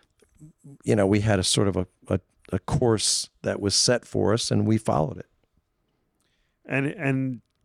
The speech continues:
Speaker 2: to bring it back full circle, so I was listening to this podcast about this, this YouTuber, um, Mister Beast,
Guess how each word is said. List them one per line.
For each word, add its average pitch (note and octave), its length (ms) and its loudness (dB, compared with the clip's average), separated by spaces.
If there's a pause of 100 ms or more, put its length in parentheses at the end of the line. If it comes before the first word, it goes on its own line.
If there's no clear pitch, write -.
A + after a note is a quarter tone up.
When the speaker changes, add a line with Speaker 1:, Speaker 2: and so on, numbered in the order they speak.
Speaker 2:
to C#3 160 2
bring D3+ 220 2
it D3 100 2
back C#3+ 260 2
full C#3 200 -2
circle, C#3+ 320 -4
so C#3 140 -2
I C3 80 0
was B2 220 -2
listening C#3+ 340 -4
to B2+ 120 -10
this A#2+ 160 -4
podcast C3 720 -2
about A#2 240 -6
this, A#2 280 -8 (100)
this A2 260 -6
YouTuber, A#2 720 0 (680)
um, A2 540 -2
Mister B2 300 -4
Beast, B2 680 -2